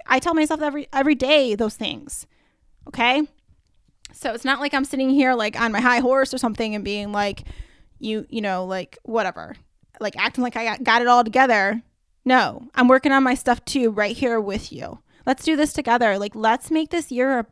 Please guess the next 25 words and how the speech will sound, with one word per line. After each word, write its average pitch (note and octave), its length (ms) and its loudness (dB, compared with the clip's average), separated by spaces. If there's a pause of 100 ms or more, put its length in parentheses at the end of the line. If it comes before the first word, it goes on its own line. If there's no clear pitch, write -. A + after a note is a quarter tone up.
best A#3+ 460 -8
freaking C#4 440 -6
year. A#3 540 -4 (240)
Let's B3+ 180 -4
go F4 220 -2
all D4+ 220 2
in. G#3+ 400 -8 (400)
I'm A#3+ 60 -6
so D4 200 0
excited C4+ 380 -6
to A3+ 80 -12
see A#3+ 140 -10
what A3 140 -10
you're G#3+ 100 -6
gonna G#3 160 -10
create G#3 280 -12
this A3 200 -10
year. A3 280 -8 (280)
I A#3+ 60 -12
hope C4 200 -8
you B3+ 100 -10
have A#3+ 180 -6
an B3 120 -10 (180)
awesome C4+ 460 -4
day, G#3+ 440 -4